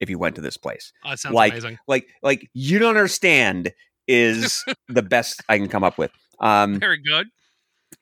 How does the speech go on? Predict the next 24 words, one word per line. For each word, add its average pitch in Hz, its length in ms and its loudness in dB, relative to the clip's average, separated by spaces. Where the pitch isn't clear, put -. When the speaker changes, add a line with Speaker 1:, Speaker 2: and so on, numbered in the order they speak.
Speaker 1:
if 269 400 2
you 190 140 2
wanna 262 180 4
get 226 140 2
a 165 40 0
sense 165 380 0
of 220 120 2
this, 247 340 0
uh, 131 240 6
one 214 280 0
good - 160 0
place 156 220 2
to 131 140 -4
go 110 340 4
is 120 140 0
to 131 80 -2
go 160 160 2
to 170 100 4
Meow 165 420 2
Wolf, 165 320 4
I 113 1000 0
can't 104 180 -2
say 110 100 2
it, - 80 -6